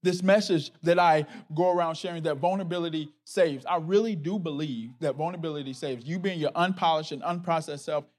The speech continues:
in real time saves you from yourself and saves everyone around you, because you know that you are not alone. And so this room,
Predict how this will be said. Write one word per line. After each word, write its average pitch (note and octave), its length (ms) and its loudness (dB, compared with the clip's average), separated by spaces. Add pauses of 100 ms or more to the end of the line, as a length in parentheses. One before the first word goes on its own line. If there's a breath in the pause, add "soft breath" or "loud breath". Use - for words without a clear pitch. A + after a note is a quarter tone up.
in C#3 180 -4
real D3 380 -2 (260)
time C3+ 460 -2
saves D3+ 480 -4
you D#3 260 0
from D#3+ 280 -6
yourself D#3+ 520 -6 (540)
and C#3 80 -6
saves C#3 400 -4
everyone C#3+ 580 -6 (200)
around D3 320 -2
you, C#3 80 -6
because C3 340 -6 (280)
you C3+ 100 0
know D3+ 180 0
that C3 140 -6
you C#3 180 -2
are A#2+ 120 -2
not B2 540 -8 (540)
alone. A2+ 320 -6 (1080)
And F#3+ 80 0
so A3 100 6
this C#4 260 4
room, F3 440 2